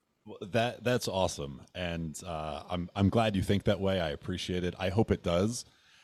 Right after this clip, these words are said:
Uh, you know, this was just an opportunity for me to, to really do a couple things. Number one is just be creative. Right, so any reason I have to, to be creative, to create something new, to come up with a new guitar riff, to write new lyrics,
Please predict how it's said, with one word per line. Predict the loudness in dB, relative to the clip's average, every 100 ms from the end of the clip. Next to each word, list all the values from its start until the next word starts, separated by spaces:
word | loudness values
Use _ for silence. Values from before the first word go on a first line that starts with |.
| _
Uh, | -12 -12 -4
you | 0
know, | 2
this | 6 6 8
was | 4
just | 6 2 2
an | 0
opportunity | -2 -2 -4 -2 0 2 2 0
for | -2 -4 0 2 0 -4 _ _ _ _ _
me | 2 4 4
to, | 4 2
to | 2 2 4
really | 8 6
do | 6 2
a |
couple | 0 -2
things. | -4 -4 -4 -2
Number | 2 2
one | 2 2 4
is | 2 2
just | 0 0
be | -2
creative. | -2 -4 -2 -2 0 -2 -4 _ _ _ _ _ -4
Right, | 2
so | 2 4
any | 4 4
reason | 4 0 2 0
I | 0
have | 0 -2 -2
to, | -2 -2 -2
to | -6
be | -2 2 2
creative, | 2 -2 0 0 -2 -8 -16 -16 -8
to | -4 -2 0 0 0 -2 -6 _ _ _ -6
create | 0 0
something | 2 2 0 4
new, | 8 8 8 6
to | 4 -2
come | -2 0
up | 0
with | -2 -4
a | -4 -2
new | 0 0
guitar | -2 -2 2 2
riff, | 2 -2 -4
to | -4
write | -2 -2 -2
new | -2
lyrics, | 0 2 2 0 -2 -8